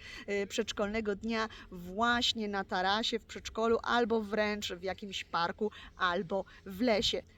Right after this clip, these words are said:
Przebywanie na świeżym powietrzu to oczywiście hartowanie odporności dziecka, a wzmocnione ciało to też wzmocniona odporność psychiczna. Aby, e, pomóc Twojemu dziecku w budowaniu takich zdrowych nawyków,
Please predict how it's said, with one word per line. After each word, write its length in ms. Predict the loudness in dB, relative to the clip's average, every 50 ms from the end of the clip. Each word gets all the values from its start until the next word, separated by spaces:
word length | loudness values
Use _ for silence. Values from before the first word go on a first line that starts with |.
| -20 -10 -2
Przebywanie 480 | -2 0 0 2 2 2 2 4 2 2
na 80 | 2
świeżym 340 | 2 0 0 0 0 0 0
powietrzu 500 | 0 0 0 0 -2 0 -2 -4 -6 -2
to 140 | 0 2 2
oczywiście 600 | 2 0 -2 -4 -4 -4 -2 0 2 2 2 0
hartowanie 920 | -2 0 2 2 2 2 0 0 -4 -2 0 0 2 2 2 0 0 -2
odporności 760 | -4 -6 -4 -2 -2 -2 0 0 -2 -2 -2 -4 -6 -8 -6
dziecka, 520 | -4 -2 -2 -2 -4 -6 -6 -4 -4 -4 0 0
a 280 | 2 4 4 4 2 0 -4 -14 -14 -12
wzmocnione 720 | -10 -6 -4 -4 -4 -4 -4 -4 -2 -2 0 0 0 -2 0
ciało 440 | 0 0 2 2 0 0 0 -2 -2
to 120 | -4 -4
też 380 | -4 -2 0 2 2 2 0 -2 -6 -12 -12 -10 -8 -8
wzmocniona 720 | -6 -4 -2 -2 -2 -2 -4 -6 -4 -2 -2 0 -2 -2
odporność 580 | -2 -6 -4 -2 -2 -2 -2 -4 -6 -8 -8 -12
psychiczna. 720 | -14 -10 -10 -10 -4 -2 -2 -2 -2 -6 -6 -6 -10 -10 -8 -6 -6 -6 -6 -2
Aby, 480 | 2 2 2 2 2 0 0 2 0 0 0
e, 580 | 0 0 2 2 2 0 0 -2 -6 -10 -2
pomóc 420 | 0 0 0 2 0 -2 -4 -4 -6
Twojemu 420 | 0 0 2 2 2 0 -2 -4
dziecku 400 | 0 0 0 0 0 -4 -6 -6
w 100 | -6 -6
budowaniu 720 | -6 -6 -2 0 0 0 2 2 0 0 0 -2 -4 -4 -2
takich 340 | -2 -4 -2 -4 -6 -6
zdrowych 520 | -6 -4 -2 0 0 0 2 0 -2 -2 -2
nawyków, 600 | -4 -4 -4 -2 -2 -4 -4 -2 -4 -6 -6